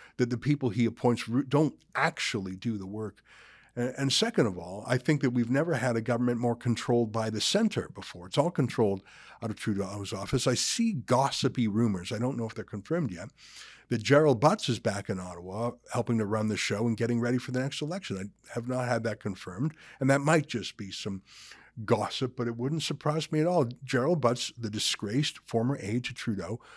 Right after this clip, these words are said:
who was ejected from the P M O for his outrageous role in sacking Jody Wilson-Raybould, the former justice minister who opposed Trudeau meddling in court cases,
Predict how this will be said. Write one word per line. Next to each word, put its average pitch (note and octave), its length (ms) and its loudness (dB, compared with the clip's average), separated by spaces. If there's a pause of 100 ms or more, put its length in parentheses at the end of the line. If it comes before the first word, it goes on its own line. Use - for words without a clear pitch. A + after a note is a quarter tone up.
(140)
who A#2 100 2
was A2+ 200 2
ejected A2+ 640 -2
from G#2 180 -4
the G2+ 80 -4
P G#2 240 -4
M G2+ 140 -2
O G#2+ 200 -4 (320)
for A2 360 4
his - 520 -2 (180)
outrageous B2+ 520 4
role A2 320 4
in G#2 500 -2
sacking C#3 600 0
Jody A2+ 200 0
Wilson-Raybould, G#2+ 680 -4 (460)
the F#2 80 -8
former A2+ 320 -2
justice A#2+ 440 -4
minister G2+ 340 -8
who G#2+ 140 -6
opposed G#2 640 -12
Trudeau G2+ 340 -6
meddling G2+ 380 -6
in F2+ 120 -10
court B2 200 -8
cases, F#2 460 -12